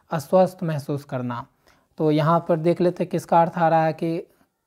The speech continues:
अनहेल्दी का किसका मतलब हो रहा है। तो in the rain नहीं, under pressure नहीं, feeling slightly ill, feeling inferior ये भी नहीं, ऑप्शन सी राइट है, बीमारी का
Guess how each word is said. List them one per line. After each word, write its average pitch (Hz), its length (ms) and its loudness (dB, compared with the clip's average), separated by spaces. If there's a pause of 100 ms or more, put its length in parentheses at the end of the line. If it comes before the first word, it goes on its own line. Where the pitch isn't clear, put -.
(200)
अनहेल्दी 170 540 2
का 175 140 0
किसका 165 340 -4
मतलब 160 280 -4
हो 151 120 0
रहा 143 120 -2
है। 151 80 -8 (680)
तो 165 100 -4 (140)
in 175 140 2
the 190 180 8
rain 190 300 0 (320)
नहीं, 147 440 -8 (920)
under 175 340 2
pressure 185 420 0 (160)
नहीं, 160 360 -6 (560)
feeling 185 280 2
slightly 180 540 0
ill, 180 260 2
feeling 190 400 0
inferior 180 340 -2 (260)
ये 170 160 2
भी 170 120 0
नहीं, 180 240 -4 (340)
ऑप्शन 180 340 -4
सी 156 240 -6
राइट 127 280 -6
है, - 240 -10
बीमारी 160 380 4
का 185 220 2